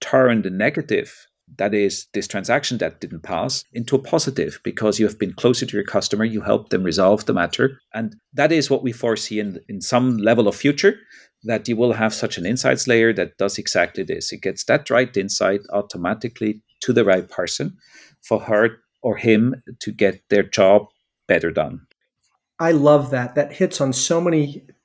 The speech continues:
Speaker 2: points that are so, you know, we talk about the future of knowledge management. And for the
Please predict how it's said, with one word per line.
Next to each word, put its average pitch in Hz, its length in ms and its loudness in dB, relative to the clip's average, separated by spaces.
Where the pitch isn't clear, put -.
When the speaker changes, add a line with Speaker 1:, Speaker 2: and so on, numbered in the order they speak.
Speaker 2:
points 143 400 4
that 127 120 0
are 123 100 4
so, 143 640 2
you 151 100 2
know, 127 300 2
we 156 140 2
talk 165 240 2
about 156 180 2
the 139 80 -6
future 151 380 2
of 123 100 0
knowledge 123 340 2
management. 120 540 -4
And 120 320 -4
for - 160 0
the 147 180 0